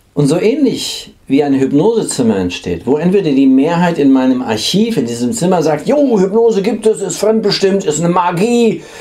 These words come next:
muss ich unbedingt lernen, um die Macht auf andere oder über andere zu bekommen.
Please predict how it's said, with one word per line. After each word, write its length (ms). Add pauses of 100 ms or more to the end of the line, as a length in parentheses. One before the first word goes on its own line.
(100)
muss 220
ich 100
unbedingt 380
lernen, 480
um 140
die 120
Macht 560
auf 440
andere 360
oder 260
über 220
andere 400
zu 140
bekommen. 760